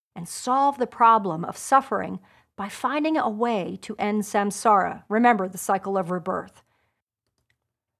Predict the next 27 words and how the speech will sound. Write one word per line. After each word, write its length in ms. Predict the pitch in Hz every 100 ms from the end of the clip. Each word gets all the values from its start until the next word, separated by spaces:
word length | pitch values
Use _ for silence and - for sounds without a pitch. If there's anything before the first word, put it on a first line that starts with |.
| _ _
So, 600 | - - 330 226 185 262
rejecting 720 | 269 220 196 240 240 233 226
the 120 | 202 196
authority 440 | - 220 214 208
of 100 | 180
the 80 | 180
Brahmins, 720 | 202 269 330 254 185 196 - _
Siddhartha 600 | - 208 180 247 277 320
joined, 680 | 220 208 220 226 220 226 226 -
uh, 320 | 196 190 196
the 160 | 185 202
movement 600 | 214 285 370 233 185 190
of 160 | 190 180
wandering 440 | 202 233 233 220
ascetics 580 | 196 - 254 202 - -
who, 100 | 240
again, 420 | 220 302 277 247 - _ -
did 100 | 254
not 200 | 262 311
agree 340 | 269 240 294
with 140 | 240 185
the 80 | 190
Brahmanical 640 | 196 196 214 208 - 196
control 520 | 196 185 - 294 202
of 120 | 185
Vedic 420 | 175 190 190 190 196
knowledge. 560 | 190 175 - - -